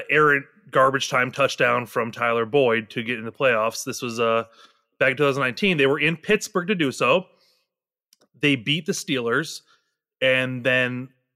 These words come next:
when they were flying home, a bunch of fans decided to go to the airport, including myself. And I have not been since. I know it's been kind of a thing since. I haven't, I don't, I only went the one time. But I saw a video, 'cause obviously I follow the Bills, a couple weeks before this, of them coming home from an,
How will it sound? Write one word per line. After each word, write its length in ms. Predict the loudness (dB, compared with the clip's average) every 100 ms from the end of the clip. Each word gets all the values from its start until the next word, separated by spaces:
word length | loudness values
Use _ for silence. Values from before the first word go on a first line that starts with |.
| _ _
when 200 | 0 2
they 100 | 2
were 120 | 0
flying 320 | 0 0 2
home, 320 | 2 2 2 -2
a 80 |
bunch 260 | 0 -2 -2
of 80 | -4
fans 280 | -2 -2 -2
decided 260 | -2 -2
to 60 | -2
go 140 | -4
to 60 | -4
the 160 | -6 -2
airport, 500 | -2 -2 -6 -6 -8
including 480 | -12 -12 -10 -10 -8
myself. 720 | -10 -6 -2 -2 -4 -18 -20 _ _ _ _ -4
And 120 | 0
I 80 | 2
have 180 | 2 2
not 160 | 2
been 140 | 0 -2
since. 260 | 0 -2
I 60 | 0
know 100 | -2
it's 80 | -4
been 140 | -6
kind 120 | -6
of 60 | -6
a 60 | -8
thing 420 | -4 -2 -2 -6
since. 400 | -6 -4 -4 -4
I 120 | -2
haven't, 260 | -2 -4 -4
I 60 |
don't, 220 | -4 -6 -8
I 40 | -6
only 140 | -4
went 100 | -6
the 80 | -6
one 180 | -8 -8
time. 300 | -8 -8 -10 _ _ _ _ _ _ 0
But 160 | 0
I 100 | 2
saw 400 | -2 0 2 4
a 160 | 4 2
video, 460 | 2 2 4 2 2
'cause 160 | -2
obviously 340 | -2 -2 -2 -4
I 60 |
follow 240 | 0 0 0
the 80 |
Bills, 440 | -2 0 0 -2 -8 -18 -20
a 60 | -6
couple 240 | -4 -4
weeks 160 | -6 -6
before 400 | -10 -4 -4 -4
this, 300 | -8 -10 -8
of 200 | -6 -2
them 180 | -2
coming 280 | -2 -4 -4
home 240 | -2 -2 -2
from 180 | -6
an, 120 | -6